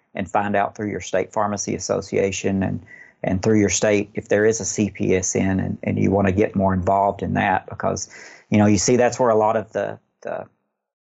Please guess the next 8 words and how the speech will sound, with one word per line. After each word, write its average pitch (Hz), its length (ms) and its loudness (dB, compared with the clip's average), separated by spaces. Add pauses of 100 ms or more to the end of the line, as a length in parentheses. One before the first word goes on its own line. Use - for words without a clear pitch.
(300)
the - 160 0
advocacy 110 600 -2
and 104 100 2
everything 104 400 -2
came 104 300 -2
from 101 340 -4
through, 104 360 -2
uh, 90 180 -2